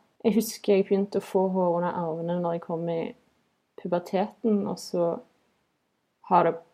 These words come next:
på en måte vært der siden da. Fordi jeg aldri forstod hvorfor jeg skulle barbere det. Men på leggene, da kan jeg bli veldig selvbevisst. Spesielt hvis jeg prøver å flørte med noen. Så jeg kan kjenne meg igjen.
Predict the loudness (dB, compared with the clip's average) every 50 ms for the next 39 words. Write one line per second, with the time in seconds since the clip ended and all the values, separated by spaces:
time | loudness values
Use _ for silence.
0 | _ -4 -2 0 0 0 0 0 0 0 0 0 0 0 -2 -2 -2 -2 -2 0
1 | 0 0 2 2 0 0 -2 -2 -4 _ _ _ _ _ _ _ _ _ _ _
2 | _ _ _ _ _ _ _ -6 -2 -2 0 0 0 -2 -2 -4 -8 -14 _ _
3 | _ _ _ _ _ _ _ _ _ _ _ _ _ _ _ _ _ _ 0 2
4 | 4 4 4 2 2 0 -2 -4 -8 -6 -4 -6 -4 -4 -6 -8 -6 -4 -4 -4
5 | -4 -4 -4 -4 -2 -2 0 0 2 2 2 2 2 0 -4 -6 _ _ _ _
6 | _ _ 0 2 2 2 4 6 6 8 8 6 4 2 2 4 6 8 8 6
7 | 6 4 0 2 2 2 4 4 4 2 0 0 -2 0 0 0 0 0 -2 -4
8 | -4 -4 -2 0 0 0 0 0 0 0 -2 -4 -6 -12 -20 -20 -20 _ _ _
9 | _ _ _ _ _ _ _ _ _ _ _ -8 -4 -4 -2 0 0 0 0 0
10 | -2 -8 -10 -8 -6 -6 -6 -6 -6 -6 -4 -4 -4 -4 -4 -4 -4 -4 -6 -6
11 | -6 -6 -6 -6 -10 -12 -10 -8 -6 -4 -4 -4 -4 -6 -8 -10 -14 _ _ _
12 | _ _ _ -6 -4 -4 -2 -2 -4 -6 -6 -4 -4 -4 -4 -2 0 0 0 0
13 | 0 -2